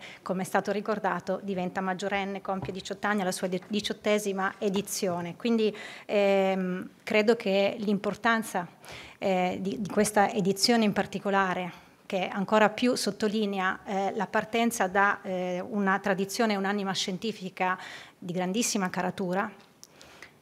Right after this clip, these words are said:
con un connubio invece, eh, innovativo, e quindi dalla tradizione all'innovazione. Quindi, eh, esattamente questi sono poi gli elementi cardine che anche il nostro gruppo ventiquattro Ore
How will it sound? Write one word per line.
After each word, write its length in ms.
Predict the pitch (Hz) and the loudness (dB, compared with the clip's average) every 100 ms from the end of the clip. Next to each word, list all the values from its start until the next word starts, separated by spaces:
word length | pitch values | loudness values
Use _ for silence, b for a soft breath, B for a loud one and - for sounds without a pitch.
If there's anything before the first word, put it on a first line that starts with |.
| B _ | B _
con 160 | - 247 | 2 2
un 80 | |
connubio 460 | 240 254 262 277 233 | 4 4 4 6 4
invece, 720 | 208 202 220 214 233 220 220 | 2 4 2 4 4 4 4
eh, 220 | 214 196 262 | 0 0 0
innovativo, 680 | 220 220 208 208 220 180 180 | -2 -2 -4 -2 0 0 0
e 40 | |
quindi 220 | 208 202 | 0 0
dalla 220 | 190 190 | 2 2
tradizione 840 | 190 214 202 208 - 247 240 233 214 | 2 2 0 -2 0 4 4 2 0
all'innovazione. 960 | 208 202 202 196 180 - - 175 170 180 | 0 0 2 2 0 -2 -6 -6 -6 -6
Quindi, 360 | 226 214 202 | 0 2 2
eh, 400 | 208 196 180 185 190 | 0 0 2 0 0
esattamente 580 | 208 214 233 254 262 | -2 0 4 4 2
questi 260 | 233 240 233 | 0 -2 -2
sono 260 | - 208 190 | -4 -4 -2
poi 200 | 220 214 | 0 0
gli 80 | |
elementi 440 | 196 196 220 220 208 | 0 0 -2 -2 -4
cardine 640 | 240 226 214 180 185 180 - - | 2 2 2 0 -2 -4 -10 -12
che 180 | - 208 | -4 0
anche 280 | 233 233 233 | 2 2 2
il 80 | 214 | 0
nostro 320 | 226 226 208 | -2 -2 -2
gruppo 300 | 202 226 220 | 0 -2 -2
ventiquattro 680 | 190 202 - - 185 - 240 | -6 -6 -8 -10 -8 2 4
Ore 220 | 208 185 | 4 0